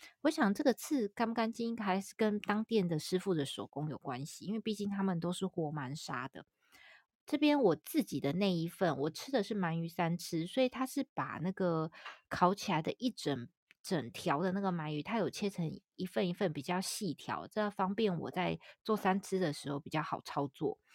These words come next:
可是如果你是直接点一本鳗的那一种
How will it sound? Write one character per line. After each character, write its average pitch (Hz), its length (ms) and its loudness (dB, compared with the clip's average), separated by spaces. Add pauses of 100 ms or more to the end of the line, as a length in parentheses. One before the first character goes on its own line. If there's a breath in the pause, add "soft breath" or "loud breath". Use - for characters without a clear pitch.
(220 loud breath)
可 - 100 -2
是 285 200 2
如 262 100 2
果 254 100 6
你 165 120 0
是 233 180 -4
直 - 180 -8
接 202 160 6
点 156 380 0 (300 soft breath)
一 262 100 0
本 147 240 0
鳗 151 300 -2
的 170 120 -2
那 190 220 0
一 190 80 -2
种 139 420 -4